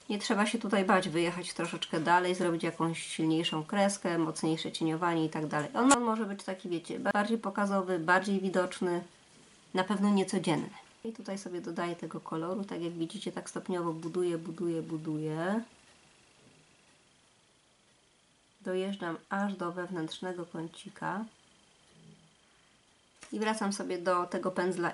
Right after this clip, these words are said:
i morelowego cienia i jeszcze tutaj rozcieram granicę tego brązu. To, że mi się oczywiście osypuje tu gdzieś na papierek, czy nawet troszkę na buzie, to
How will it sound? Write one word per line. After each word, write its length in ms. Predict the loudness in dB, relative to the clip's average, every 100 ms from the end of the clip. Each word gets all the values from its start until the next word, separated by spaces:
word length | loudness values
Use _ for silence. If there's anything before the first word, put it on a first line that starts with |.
| 0
i 80 | 4
morelowego 640 | 4 4 2 2 0 -2
cienia 320 | 0 0 0 -2
i 100 | 2
jeszcze 300 | 4 4 2
tutaj 320 | -2 0 2
rozcieram 460 | 2 0 2 2 4
granicę 640 | 4 4 2 2 0 0 -2 -12 -20 -8
tego 200 | -4 2
brązu. 340 | 2 2 -2 -10 -20 -20 -20 _ -20 _ _ _ _ _ _ _ _ _
To, 160 | -4 0
że 100 | 0
mi 120 | -2
się 100 | -2
oczywiście 400 | -4 -6 -8 -6
osypuje 460 | -6 -6 -2 -2 -2
tu 100 | -4
gdzieś 240 | -4 -2
na 100 | -4
papierek, 440 | -4 -2 0 0 -2
czy 120 | -2
nawet 300 | 0 -2 -2
troszkę 340 | -4 -4 -4
na 120 | -4
buzie, 300 | -2 0 -2
to 180 | -2 -6